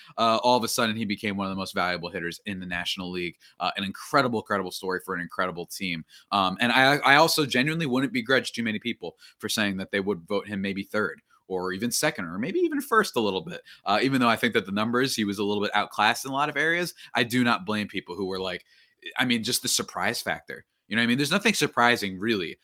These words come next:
about Bryce Harper, Juan Soto, and Fernando Tatis Junior being the top three finalists. Uh, some people would say Bryce Harper, but those people are probably watching, like, P T I too much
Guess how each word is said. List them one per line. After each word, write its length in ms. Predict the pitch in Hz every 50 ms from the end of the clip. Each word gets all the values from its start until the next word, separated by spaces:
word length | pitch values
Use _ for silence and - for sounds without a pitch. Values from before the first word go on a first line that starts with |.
| _ _
about 180 | - 117 113 90
Bryce 220 | 117 113 113 -
Harper, 220 | 123 113 - 107 101
Juan 220 | 98 98 92 -
Soto, 220 | - 110 98 90
and 100 | 87 85
Fernando 220 | - 95 90 87 87
Tatis 320 | - 90 87 - 85 78
Junior 300 | - - 92 87 90 87
being 360 | 85 107 110 107 101 92 87 - _ _ _ _
the 60 | 98
top 300 | 95 - 107 92 - -
three 100 | - 90
finalists. 540 | 80 - 98 92 92 85 78 76 80 - -
Uh, 100 | 90 85
some 180 | - - 170 170
people 200 | 202 185 165 170
would 100 | 165 -
say 140 | - 160 156
Bryce 240 | 147 143 135 -
Harper, 400 | 139 135 147 - 160 170 165 - _ - - - - - - -
but 120 | 131 127
those 160 | 147 156 151
people 240 | - 170 - 151 131
are 20 |
probably 280 | - - 135 131 127 123
watching, 280 | 123 123 123 - 127 110
like, 160 | 107 104 -
P 140 | - 123 113
T 180 | - 113 110
I 160 | 104 107 113
too 180 | 113 - 143 131
much 360 | 139 151 165 165 - - -